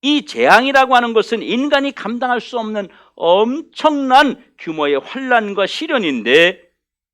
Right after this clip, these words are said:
아브라함 때문에 졸지에 재앙을 받게 된 이 바로와 그의 가문은 어떻게 되었을까요?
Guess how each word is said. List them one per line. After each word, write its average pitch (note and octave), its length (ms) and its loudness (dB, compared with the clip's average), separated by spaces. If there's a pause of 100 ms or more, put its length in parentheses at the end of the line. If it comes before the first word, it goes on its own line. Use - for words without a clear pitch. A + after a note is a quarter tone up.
(200)
아브라함 G3 420 -10
때문에 E3+ 320 -12
졸지에 F#3 760 0 (920)
재앙을 D3 520 -6
받게 E3 320 -8
된 D3+ 380 -6 (300)
이 A3+ 420 -12
바로와 C3 920 -4 (680)
그의 C4 460 -2
가문은 F#3+ 800 -4 (440)
어떻게 - 300 -18
되었을까요? - 600 -18